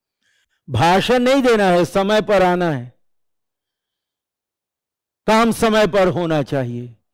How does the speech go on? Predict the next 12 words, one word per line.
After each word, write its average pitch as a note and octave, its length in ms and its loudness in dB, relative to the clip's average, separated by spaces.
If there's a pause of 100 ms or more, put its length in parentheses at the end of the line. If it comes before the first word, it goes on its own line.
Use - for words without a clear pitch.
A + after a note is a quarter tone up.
(320)
कल A#3+ 200 2
करे A3 340 2
सो G#3 220 0
आज F#3+ 260 2
कर, D#3 220 0 (1080)
हम D#3+ 160 -4
यहां D3+ 180 -2
तो C#3+ 120 -10
परसों E3 380 -6
कर C3 180 -8
रहे C3 120 -18
हैं। A#2+ 100 -20